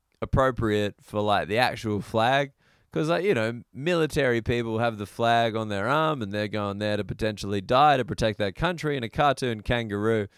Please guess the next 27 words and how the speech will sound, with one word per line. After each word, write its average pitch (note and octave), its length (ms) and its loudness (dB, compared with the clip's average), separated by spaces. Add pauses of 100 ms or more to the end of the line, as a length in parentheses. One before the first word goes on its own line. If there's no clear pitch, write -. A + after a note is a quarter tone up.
(180)
just G#2+ 220 -6
seems A2+ 240 -2
a G#2 60 -4
bit G2+ 160 -2
weak G#2 240 -4
sauce, - 580 -6 (300)
uh, F2+ 300 0
for - 160 -6
that F#2+ 180 0
moment. F#2 340 -4 (640)
Um, A2+ 420 -2 (480)
but G#3+ 140 0
yeah, B3+ 140 2
I D4 80 4
think G4+ 200 2
that's F#4 200 0
the C4+ 100 -2
weird B3+ 260 0
thing. B3 460 4
Like, D3 300 6 (1400)
we C#3 160 4
don't, F3 480 4 (880)
we C#3 160 2
don't F3 340 4
have E3+ 220 0
our C#3+ 240 6
own B2+ 600 2